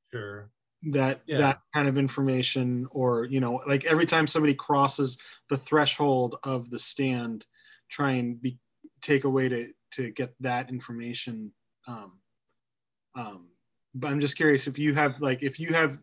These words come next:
Speaker 2: conceptualized other, other points of data in a farmer's market setting that would be worthwhile to try and, uh, get, but is not necessarily as easy to capture as, uh, you know,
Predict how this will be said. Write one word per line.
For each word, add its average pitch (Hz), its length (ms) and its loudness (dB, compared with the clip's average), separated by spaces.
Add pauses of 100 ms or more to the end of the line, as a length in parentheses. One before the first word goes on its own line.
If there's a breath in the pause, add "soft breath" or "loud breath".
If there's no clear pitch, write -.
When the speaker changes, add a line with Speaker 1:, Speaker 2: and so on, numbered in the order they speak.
(420)
Speaker 2:
conceptualized 165 840 2 (100)
other, 151 420 2 (340 loud breath)
other 165 220 2
points 147 340 0
of 123 120 -4
data 131 240 2
in 120 160 -4
a 107 40 -10
farmer's 123 420 -6
market 117 340 -10
setting 113 460 -6
that 104 140 -14
would 107 180 -16
be 110 320 -10 (320)
worthwhile 120 640 -6
to 101 80 -14
try 117 280 -10
and, 107 200 -12 (600)
uh, 107 240 -10 (360)
get, 127 300 0
but 123 120 -4
is 113 100 -6
not 135 200 0
necessarily 127 600 -4
as 117 200 -8
easy 127 360 -2
to - 140 -14
capture 113 840 -8
as, 98 460 -12 (800)
uh, 98 220 -12 (680)
you 123 100 -4
know, 101 260 -10